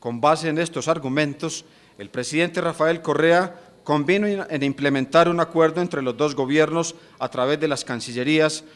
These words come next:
lo cual no se realizó a pesar de la insistencia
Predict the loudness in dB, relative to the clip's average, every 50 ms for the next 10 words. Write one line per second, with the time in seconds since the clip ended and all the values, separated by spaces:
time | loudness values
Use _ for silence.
0 | _ _ _ -6 -6 -6 -4 0 4 6 6 6 4 4 2 0 0 0 -2 -2
1 | 0 0 0 0 -2 -2 0 2 2 2 2 -2 -8 -18 -20 _ _ -10 -10 -10
2 | -8 -4 -2 0 0 0 0 0 0 -2 -2 -2 -6 -8 -2 0 2 2 2 0
3 | -2 -2 -2 -2 -2